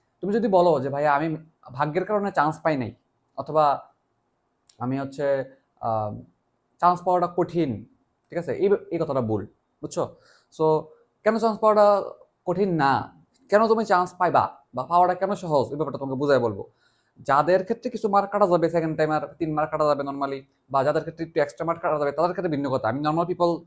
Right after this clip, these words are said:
ধরে নিয়ে কথা বলতেছি, ঠিক আছে? নরমাল কাটা যাবে না ধরে নিয়ে কথা বলতেছি। যদি তোমার কাটা যায়, তখন তোমাকে বা-, আরো বেশি করে পড়াশোনা করতে হবে, এটা খুব স্বাভাবিক কথা। এটা একটা, আহ, ভিন্ন কেস। আমি ধরে নিতেছি তোমার কাটা যাবে না, তো কাটা যাবে না ধরে আমি তোমাকে একটা হিসাব দেখাই। হ্যাঁ, কথা বুঝতেছো কি না? দেখো, তো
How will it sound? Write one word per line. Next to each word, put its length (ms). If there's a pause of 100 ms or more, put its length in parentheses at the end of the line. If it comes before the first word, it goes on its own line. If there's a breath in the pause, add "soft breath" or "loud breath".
(120)
ধরে 160
নিয়ে 220
কথা 140
বলতেছি, 340
ঠিক 340
আছে? 120
নরমাল 260
কাটা 200
যাবে 220
না 80
ধরে 160
নিয়ে 160
কথা 120
বলতেছি। 320 (440)
যদি 120
তোমার 200
কাটা 180
যায়, 180
তখন 180
তোমাকে 240
বা-, 120
আরো 160
বেশি 200
করে 160
পড়াশোনা 300
করতে 200
হবে, 80
এটা 60
খুব 100
স্বাভাবিক 340
কথা। 220 (180)
এটা 140
একটা, 240
আহ, 400
ভিন্ন 280
কেস। 300 (160)
আমি 220
ধরে 220
নিতেছি 240
তোমার 160
কাটা 260
যাবে 220
না, 100 (420)
তো 60
কাটা 140
যাবে 160
না 100
ধরে 180
আমি 240
তোমাকে 220
একটা 120
হিসাব 180
দেখাই। 260 (680)
হ্যাঁ, 140 (180)
কথা 160
বুঝতেছো 280
কি 80
না? 100 (160)
দেখো, 160 (580)
তো 60